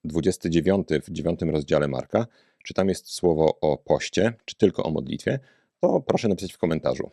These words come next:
Będę bardzo, bardzo ciekaw. Teraz tak, bo ja, y, staram się na tym kanale raczej nie stawiać jakichś takich bardzo mocnych tez. Natomiast, y, podedukujmy razem, jaka może być przyczyna tego, że ktoś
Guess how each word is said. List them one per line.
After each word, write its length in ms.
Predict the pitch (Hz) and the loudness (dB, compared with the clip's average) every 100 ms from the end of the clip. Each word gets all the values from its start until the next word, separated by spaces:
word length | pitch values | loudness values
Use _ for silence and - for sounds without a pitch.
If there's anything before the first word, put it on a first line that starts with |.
| - | -8
Będę 280 | 78 82 78 | -4 -2 0
bardzo, 320 | 87 85 82 | 2 2 0
bardzo 320 | 73 73 82 - _ _ _ - | 0 0 -2 -4 _ _ _ -4
ciekaw. 380 | 76 - - _ _ _ | -2 -2 -6 _ _ _
Teraz 280 | - 113 - | 2 2 2
tak, 280 | 65 - - - | -4 -4 -14 -10
bo 160 | 78 82 | 0 4
ja, 280 | 101 123 - | 6 4 4
y, 280 | 95 90 - - - | 6 6 4 -2 -10
staram 380 | - 135 160 | -4 0 0
się 140 | - 120 | 2 0
na 80 | 110 | 2
tym 180 | 110 | 0
kanale 360 | - 90 110 110 | 2 2 4 6
raczej 320 | 107 - 101 | 4 4 2
nie 80 | 90 | 0
stawiać 340 | - 107 107 | 0 0 0
jakichś 200 | - 90 | -4 -8
takich 340 | - 90 85 - _ _ _ _ - | -8 -6 -6 -10 _ _ _ _ -14
bardzo 580 | - 95 104 92 95 - | 4 6 6 4 0 0
mocnych 500 | 87 90 - 95 - | 2 0 0 -6 -4
tez. 360 | - 69 64 76 _ _ _ - | 0 0 0 -10 _ _ _ -4
Natomiast, 560 | 78 98 104 104 - | -2 0 0 0 2
y, 380 | 98 95 95 95 - - - | 4 6 6 4 0 -4 0
podedukujmy 640 | 92 95 101 117 120 123 | 2 2 2 2 4 6
razem, 380 | 98 69 - - _ _ _ - | 4 2 -2 -10 _ _ _ 2
jaka 280 | 95 113 | 2 4
może 260 | 131 113 98 | 2 2 2
być 140 | 95 | 0
przyczyna 560 | - - - 90 69 65 _ _ _ | -4 -4 0 0 0 -2 _ _ _
tego, 360 | 71 65 98 135 _ _ _ _ _ | -2 2 0 0 _ _ _ _ _
że 440 | 85 78 87 85 - | -4 2 4 4 0
ktoś 420 | - - 117 - | -6 2 2 2